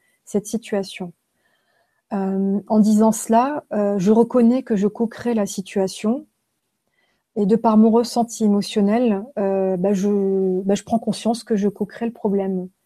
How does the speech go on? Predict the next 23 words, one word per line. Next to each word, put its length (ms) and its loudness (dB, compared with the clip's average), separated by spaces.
Euh, 400 -4
et 80 -4
que 80 -8
j-, 120 -10
et, 200 -8
et 60 -2
que 40 -2
j'en 100 0
suis 160 -2
désolée, 460 2
en 80 -8
fait. 300 -16
Et 40 -4
ça, 200 0
ça 140 2
se 160 -2
situe, 480 -4
en 100 0
fait, 460 -4
sur 200 -2
le 80 2
plan 220 -2
mental. 500 -2